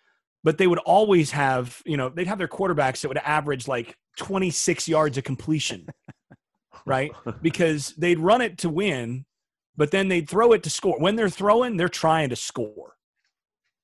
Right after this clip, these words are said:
Speaker 1: They're throwing it down the field. They're trying to, they're trying to threaten you because you're doing something to take away that run that's making you vulnerable to some vertical concept down the field. And they're gonna try to hit that and hurt you enough that you're gonna have to pull back so they can run it on you again.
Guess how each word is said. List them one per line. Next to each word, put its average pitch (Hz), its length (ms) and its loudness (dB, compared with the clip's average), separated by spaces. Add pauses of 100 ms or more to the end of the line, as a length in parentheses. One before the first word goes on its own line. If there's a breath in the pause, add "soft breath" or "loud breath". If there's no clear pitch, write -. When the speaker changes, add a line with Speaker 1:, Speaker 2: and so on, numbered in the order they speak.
(200)
Speaker 1:
They're 160 160 0
throwing 190 320 2
it 127 120 -8
down 151 280 0
the 170 40 -2
field. 135 560 -2
They're 156 140 0
trying 160 320 2
to, 135 160 2
they're 160 140 0
trying 160 260 0
to 135 80 0
threaten 160 420 2
you 131 140 2
because 131 320 -2
you're 147 80 2
doing 151 300 2
something 185 440 0
to 147 60 -4
take 160 240 -2
away 151 200 2
that 139 200 2
run 151 240 -2
that's 147 200 -6
making 143 320 -6
you 135 340 -6
vulnerable 120 640 -2 (460)
to 139 80 -2
some 160 260 2
vertical 143 400 0
concept 131 560 -2
down 135 220 -2
the 123 60 -6
field. 147 280 -2
And 127 100 -2
they're 160 100 -2
gonna 165 120 0
try 151 200 0
to 135 40 0
hit 139 220 -2
that 135 200 0
and 123 80 -12
hurt 175 300 0
you 160 100 0
enough 123 260 -4
that 131 140 -6
you're 131 140 -4
gonna 135 120 -4
have 135 100 -4
to - 80 -8
pull 151 240 -2
back 131 340 0 (400 soft breath)
so - 180 0
they 120 140 2
can 127 180 -6
run 156 180 0
it 120 80 -2
on 101 160 -6
you 87 100 -14
again. 76 180 -20